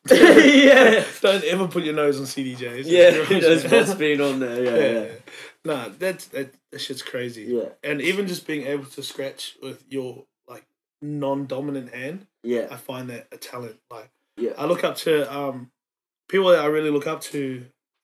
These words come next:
Speaker 2: um, because of their talent and their skill, is people like, uh, Funi. Funi's crazy,
Speaker 1: Yeah.
Speaker 2: man. Like, he's stupidly talented. And someone like Tao, I don't know if you know who Tao is.
Speaker 1: I don't think I know Tao,
Speaker 2: Uh,
Speaker 1: no.
Speaker 2: T A U. Oh, man, he's
Speaker 1: Uh, Tao, yeah,
Speaker 2: yeah,
Speaker 1: yeah.
Speaker 2: yeah.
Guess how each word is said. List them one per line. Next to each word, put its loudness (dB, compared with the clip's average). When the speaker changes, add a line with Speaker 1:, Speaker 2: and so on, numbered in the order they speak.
Speaker 2:
um, -18
because -6
of -8
their -10
talent -10
and -18
their -14
skill, -14
is -20
people -6
like, -8
uh, -14
Funi. -10
Funi's -10
crazy, -8
Speaker 1:
Yeah. -14
Speaker 2:
man. -14
Like, -18
he's -12
stupidly -12
talented. -14
And -8
someone -6
like -12
Tao, -10
I -12
don't -10
know -10
if -20
you -20
know -16
who -20
Tao -16
is. -20
Speaker 1:
I -16
don't -14
think -12
I -6
know -4
Tao, -16
Speaker 2:
Uh, -12
Speaker 1:
no. -16
Speaker 2:
T -8
A -10
U. -14
Oh, -14
man, -20
he's -10
Speaker 1:
Uh, -12
Tao, -8
yeah, -4
Speaker 2:
yeah, 0
Speaker 1:
yeah. -2
Speaker 2:
yeah. -14